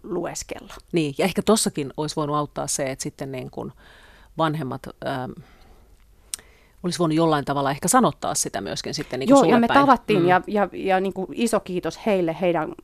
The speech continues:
Speaker 1: avullaan kasvoin isosti
Speaker 2: Niin.
Speaker 1: opettajana. Koska
Speaker 2: Miten
Speaker 1: siis
Speaker 2: he
Speaker 1: he,
Speaker 2: teki sen?
Speaker 1: he puhu,
Speaker 2: Minkälaista
Speaker 1: joo, he
Speaker 2: palautetta?
Speaker 1: puhu tästä näin.
Speaker 2: Niin.
Speaker 1: Et meillä oli tietenkin säännölliset tapaamiset tässä tän, tän lapsen asioissa, niin, tota, niin he osas ottaa sen tosi hienosti puheeksi ja sanoi,
Speaker 2: Niin.
Speaker 1: että miten karmeen pahalta tää tuntuu.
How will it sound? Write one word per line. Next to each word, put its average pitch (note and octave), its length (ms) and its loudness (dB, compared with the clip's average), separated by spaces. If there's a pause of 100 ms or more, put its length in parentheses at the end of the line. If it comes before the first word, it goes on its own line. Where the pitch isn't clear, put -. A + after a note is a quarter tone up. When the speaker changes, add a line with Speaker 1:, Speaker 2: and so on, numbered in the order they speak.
(140)
Speaker 1:
avullaan F3 600 0
kasvoin F3+ 500 0
isosti F3 480 -6 (340)
Speaker 2:
Niin. D#3+ 120 2
Speaker 1:
opettajana. C#4 560 4 (280)
Koska - 240 -4
Speaker 2:
Miten D4 140 6
Speaker 1:
siis F4+ 120 8
Speaker 2:
he A3 60 10
Speaker 1:
he, G3+ 60 6
Speaker 2:
teki G3 300 2
sen? D4+ 120 6
Speaker 1:
he E4 40 10
puhu, D4+ 140 4
Speaker 2:
Minkälaista A#3+ 320 6
Speaker 1:
joo, D4+ 120 10
he D#4+ 60 4
Speaker 2:
palautetta? C#4+ 300 6
Speaker 1:
puhu G#3 140 2
tästä E3+ 340 -2
näin. E3 220 -2
Speaker 2:
Niin. F#3 120 4
Speaker 1:
Et - 40 2
meillä D#4 160 6
oli D4 80 2
tietenkin C4 360 2
säännölliset G#3 480 2
tapaamiset F3 560 -2
tässä - 240 -2
tän, C#3+ 180 -2 (720)
tän G3 140 2
lapsen F#3+ 300 2
asioissa, E3+ 460 -2
niin, D#3+ 160 -2
tota, E3+ 240 -2
niin G3+ 180 -2
he C#4+ 200 4 (320)
osas A3 320 0
ottaa C#3+ 380 -4
sen D#3+ 260 -4
tosi E3 300 -4
hienosti - 480 -8
puheeksi - 420 -8
ja F#3+ 40 -6
sanoi, G3 240 2
Speaker 2:
Niin. D3+ 40 -2
Speaker 1:
että D3 80 -4
miten E3+ 220 -2
karmeen E3 440 2
pahalta - 400 -6
tää - 260 -10
tuntuu. - 380 -10